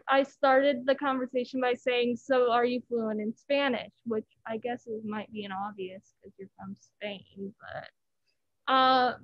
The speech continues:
but it's, it's cool. So we, like, chat,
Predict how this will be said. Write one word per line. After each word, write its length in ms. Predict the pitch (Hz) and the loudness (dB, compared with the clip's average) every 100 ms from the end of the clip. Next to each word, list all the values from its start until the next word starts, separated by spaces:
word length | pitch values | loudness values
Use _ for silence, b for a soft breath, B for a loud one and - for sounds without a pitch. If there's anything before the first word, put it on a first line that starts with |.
| 233 | -4
but 360 | 277 277 277 - _ - | 0 4 4 2 _ 0
it's, 400 | 285 - - _ _ _ _ _ - | 0 -2 -20 _ _ _ _ _ -4
it's 240 | 311 - | -4 -4
cool. 360 | - 339 294 262 | -6 0 2 2
So 260 | - 262 | 2 2
we, 120 | 285 285 | 4 4
like, 200 | 285 277 _ _ | 2 -2 _ _
chat, 400 | 285 269 277 | -2 0 0